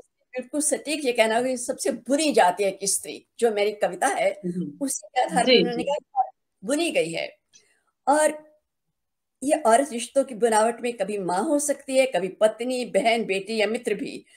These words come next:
Speaker 1: इससे कोई खास फर्क नहीं पड़ता, उसे हर रूप में औरत बनाया जाता है।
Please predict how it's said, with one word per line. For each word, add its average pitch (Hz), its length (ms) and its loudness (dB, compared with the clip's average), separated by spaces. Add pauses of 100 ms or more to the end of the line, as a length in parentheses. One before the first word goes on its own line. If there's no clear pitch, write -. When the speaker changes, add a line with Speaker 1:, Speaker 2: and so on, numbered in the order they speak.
(280)
Speaker 1:
इससे 415 180 0
कोई 466 140 0
खास 403 400 0
फर्क 277 200 0
नहीं 269 120 -4
पड़ता, 185 440 0 (400)
उसे 285 280 6
हर 269 680 6
रूप 311 380 -2
में 202 360 -2 (420)
औरत 214 540 0 (240)
बनाया 208 760 6
जाता - 420 -6
है। - 320 -12